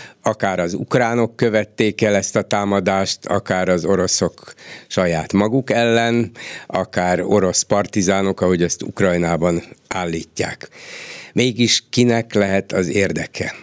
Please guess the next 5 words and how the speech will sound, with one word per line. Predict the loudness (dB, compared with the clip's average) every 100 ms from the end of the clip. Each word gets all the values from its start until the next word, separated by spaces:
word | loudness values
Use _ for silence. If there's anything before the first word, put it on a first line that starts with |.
| -20 _ _ _ _ -20 -20 -20 -20 -20 -2
Ide | 2 2
tartozik, | 2 0 2 0 0 2
hogy | 2 2
egy | 2
skandináv | 0 0 0 2 2 2 2 -2